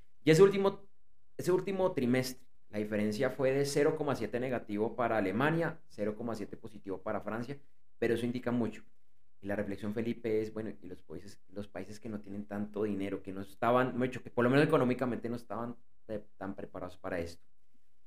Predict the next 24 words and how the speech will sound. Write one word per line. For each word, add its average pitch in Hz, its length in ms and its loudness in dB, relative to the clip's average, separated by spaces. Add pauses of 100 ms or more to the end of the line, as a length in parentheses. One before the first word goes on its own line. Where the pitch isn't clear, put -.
(180)
Son 120 100 0
efectos 139 380 4
que 143 140 -2
seguramente 127 840 2 (280)
vamos 120 320 0
a 123 60 -4
seguir 104 240 -4
viendo 110 500 -4 (540)
por 95 140 -10
muchos 110 320 -6
años. 87 420 -8 (760)
Eh, 80 600 -6 (100)
y 104 100 -2
ojalá, 113 280 4
como 113 180 -2
decíamos 101 300 -2
en 110 80 -4
la 113 60 -4
noticia 98 400 -6
positiva 92 500 -8
de 90 60 -4
esta 101 160 -10
semana, 82 440 -4 (600)
que 98 460 0